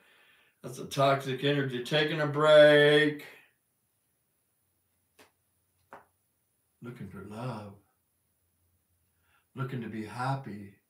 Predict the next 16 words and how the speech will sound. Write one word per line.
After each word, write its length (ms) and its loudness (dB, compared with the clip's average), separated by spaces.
Looking 280 -8
for 220 -6
a 60 -10
Four 300 -4
of 60 -6
Wands 840 -6
energy 400 -6
right 340 -6
here. 300 -10
Yeah, 300 -2
you. 360 -6
This 380 -10
is 180 -14
the 60 -14
Magician 580 -8
again. 540 -14